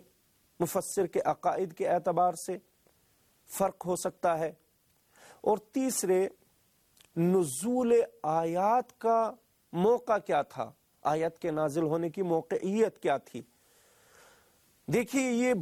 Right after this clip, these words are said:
بات جرأت کے ساتھ کہی جا سکتی ہے کہ جتنی تفسیریں، جتنی شرح قرآن کریم کی ہوئی ہے، اتنی کسی کتاب کی نہیں ہوئی ہے۔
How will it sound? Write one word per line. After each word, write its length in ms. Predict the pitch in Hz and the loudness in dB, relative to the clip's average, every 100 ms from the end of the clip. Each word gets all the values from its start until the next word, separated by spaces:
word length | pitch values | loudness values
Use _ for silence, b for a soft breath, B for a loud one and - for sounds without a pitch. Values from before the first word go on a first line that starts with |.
| 135 | -4
بات 380 | 180 208 240 160 180 | -2 0 0 -2 -2
جرأت 420 | 220 - 220 - | -2 0 -2 -4
کے 160 | - 214 156 | -6 -6 -6
ساتھ 540 | - - 196 208 214 - | -14 -2 0 0 -2 -4
کہی 240 | 175 214 180 | -2 -2 0
جا 140 | 185 | 0
سکتی 460 | 170 170 - 185 160 | -2 -10 -8 -4 0
ہے 220 | 180 208 - | 2 0 -2
کہ 160 | - 190 151 - _ _ _ _ _ _ _ _ _ _ - | 0 2 0 -4 _ _ _ _ _ _ _ _ _ _ -8
جتنی 580 | 156 123 - 285 240 240 240 214 | -6 -2 0 0 2 0 2 -2
تفسیریں، 680 | - - 226 220 202 190 147 | -2 -6 -4 2 2 2 -2
جتنی 480 | 139 208 214 208 196 | -4 -4 -2 0 -2
شرح 480 | - - 247 220 175 - b b b b | -2 0 2 2 -2 -12 b b b b
قرآن 320 | 170 208 214 208 | 2 2 0 -2
کریم 320 | 208 208 247 | 0 0 -2
کی 140 | 214 208 | -2 0
ہوئی 180 | 196 208 | 2 4
ہے، 80 | 208 | 2
اتنی 220 | - 214 | -2 -8
کسی 300 | 208 196 - 190 | -6 -6 -6 -6
کتاب 380 | 190 190 185 190 | -2 0 0 -2
کی 100 | 185 | 0
نہیں 240 | 202 202 | 0 0
ہوئی 260 | 160 147 | -2 -4
ہے۔ 80 | 113 | -6